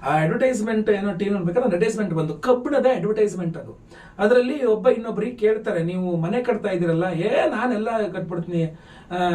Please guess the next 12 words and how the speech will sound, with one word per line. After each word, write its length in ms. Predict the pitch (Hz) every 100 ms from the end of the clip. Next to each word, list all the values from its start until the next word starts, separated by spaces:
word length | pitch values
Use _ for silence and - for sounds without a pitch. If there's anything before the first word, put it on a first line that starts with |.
| 165
"ಆಯ್ತು, 280 | 233 294 262
ನಿನ್ಗೆ 240 | 226 214
ಏನಾದ್ರು 200 | 226 254
ಅಕಸ್ಮಾತ್ 800 | 233 233 226 226 226 - 208 - -
ಇದು 180 | 214
ಈ 400 | 208 214 214 214
ಬಾಗಿಲು 400 | 214 170 208 220
ಇಷ್ಟ 180 | 214 -
ಆಗಿಲ್ಲ, 400 | 208 196 190 185
ಚೇಂಜ್ 280 | - 494 392
ಮಾಡೋಣ" 240 | 269 185
ಅಂತ, 300 | 170 165 175